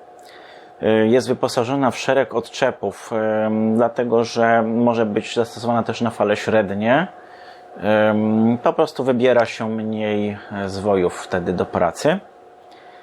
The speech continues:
Później jest układ heterodyny, czyli generatora lokalnego w układzie Meissnera. Potem mamy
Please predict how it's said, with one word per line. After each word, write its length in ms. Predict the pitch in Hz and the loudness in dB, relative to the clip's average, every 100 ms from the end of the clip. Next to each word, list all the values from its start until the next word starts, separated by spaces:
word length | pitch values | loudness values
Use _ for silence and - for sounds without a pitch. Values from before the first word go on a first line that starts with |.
| - - - - - | -20 -20 -20 -16 -2
Później 500 | 135 139 139 123 117 | 0 2 2 4 4
jest 460 | 117 110 - - - | 4 2 -2 -14 -4
układ 500 | 127 - 110 101 - | -4 -2 2 2 0
heterodyny, 880 | - 123 - 110 110 95 92 85 110 | -6 -6 -2 0 0 0 -8 -4 -6
czyli 260 | - 110 98 | -4 -4 0
generatora 560 | 104 104 101 113 107 | 0 2 2 2 4
lokalnego 800 | 107 107 110 104 107 110 92 95 - - - - - | 2 2 -2 -2 -2 -2 -2 -6 -8 -20 -20 -20 -14
w 120 | 95 110 | -4 -4
układzie 560 | 113 131 120 98 101 | 0 2 2 2 -6
Meissnera. 840 | 107 123 110 - 95 90 104 139 202 - - - - - - - - - - - - - - - - - - - | -4 -4 -4 -4 -2 2 2 0 -4 -16 -20 -20 -20 -20 -20 -20 -20 -20 -20 -20 -20 -20 -20 -20 -20 -20 -10 -4
Potem 460 | 143 147 127 120 | -2 0 0 0
mamy 540 | 117 120 117 113 110 | 2 2 2 2 2